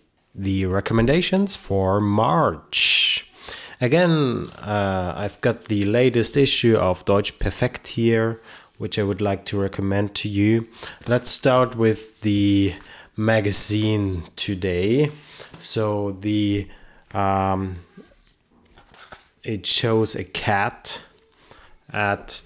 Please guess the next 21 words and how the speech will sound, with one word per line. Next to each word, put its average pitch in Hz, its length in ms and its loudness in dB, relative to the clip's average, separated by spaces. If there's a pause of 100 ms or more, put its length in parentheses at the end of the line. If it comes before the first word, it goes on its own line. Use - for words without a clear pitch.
the, 98 400 -2
on 104 240 0
the 101 60 0
front 101 360 -2
page, 147 540 0
and 98 400 -2
it 92 120 -8
says, 101 420 0
"Eine 101 260 0
paradoxe 104 640 -2
Liebe, 101 440 0
die 90 140 -4
Beziehung 110 500 -2
der 92 120 -2
Deutschen 92 420 -4
zu - 180 -12
Tieren." 95 840 -4 (360)
So 90 440 -4
a 90 220 -4 (180)
paradox 117 680 -2
love, 104 680 -2